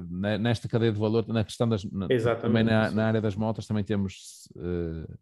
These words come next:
Speaker 1: conseguimos fechar o ciclo, no fundo.
Speaker 2: Sim, e, e o projeto partiu também, eh, um bocadinho por aí, a tirar, eh, tirar a rentabilidade de,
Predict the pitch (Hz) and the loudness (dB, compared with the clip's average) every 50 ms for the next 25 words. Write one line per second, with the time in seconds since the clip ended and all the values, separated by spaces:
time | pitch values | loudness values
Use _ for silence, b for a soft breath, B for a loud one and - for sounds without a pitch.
0 | 113 - - 101 - - 113 104 - - - 135 120 113 101 - - 117 104 - | -18 -10 -10 -4 -2 -2 -2 -2 -2 -2 4 4 4 4 4 2 0 -2 0 0
1 | 110 101 95 90 - 107 104 131 - _ _ _ _ _ _ _ _ - - 190 | 0 0 0 0 -2 -6 -6 -6 -8 _ _ _ _ _ _ _ _ -8 -4 -2
2 | 160 123 120 117 120 120 131 135 135 135 131 131 - 131 127 127 135 131 135 135 | 0 0 2 2 2 2 2 2 2 2 2 2 0 -2 0 2 2 2 0 2
3 | - 139 139 139 139 135 139 139 131 - - 127 127 127 123 123 127 123 123 123 | 4 4 6 4 4 2 -2 -6 -8 -4 -4 -2 -2 -2 -4 -4 -2 0 0 0
4 | 123 123 123 123 127 127 127 127 127 127 127 127 131 - - - _ _ _ _ | 0 0 2 2 2 2 2 2 0 -2 -6 -8 -12 -14 -14 -18 _ _ _ _
5 | _ _ 123 120 110 - 127 123 127 123 123 131 131 127 120 113 110 107 101 95 | _ _ -8 -8 -2 0 2 2 2 2 2 2 4 4 4 4 2 0 -2 -4
6 | 101 98 - - 120 110 113 110 107 107 110 110 110 - - - 131 123 - - | -6 -10 -4 -2 0 2 2 2 2 2 2 0 0 -2 -4 -8 -10 -12 -12 -12
7 | - - - - _ _ _ _ _ _ _ _ _ _ - 120 113 117 117 117 | -14 -16 -18 -20 _ _ _ _ _ _ _ _ _ _ 2 4 4 6 4 4
8 | 120 120 117 113 117 - 127 123 123 120 113 117 120 113 110 117 120 123 120 120 | 4 4 2 2 2 0 -2 0 0 -2 -2 0 -2 0 2 2 4 2 2 0
9 | 123 120 120 120 117 127 127 120 120 120 | -4 -10 -12 -12 -4 0 0 0 2 0